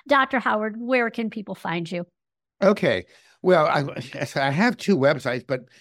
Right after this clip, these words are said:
Speaker 2: the one didn't show up in the questionnaire. So heartwise dot com, one word.
Speaker 1: Okay.
Speaker 2: Is my main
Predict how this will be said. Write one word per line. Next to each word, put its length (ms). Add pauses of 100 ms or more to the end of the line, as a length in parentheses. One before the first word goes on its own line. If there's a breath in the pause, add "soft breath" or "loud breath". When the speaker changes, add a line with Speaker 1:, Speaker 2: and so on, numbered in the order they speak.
(240 soft breath)
Speaker 2:
the 60
one 240
didn't 200
show 100
up 80
in 60
the 80
questionnaire. 580
So 280 (100)
heartwise 580
dot 260
com, 280
one 160
word. 200
Speaker 1:
Okay. 220 (420)
Speaker 2:
Is 400
my 200
main 340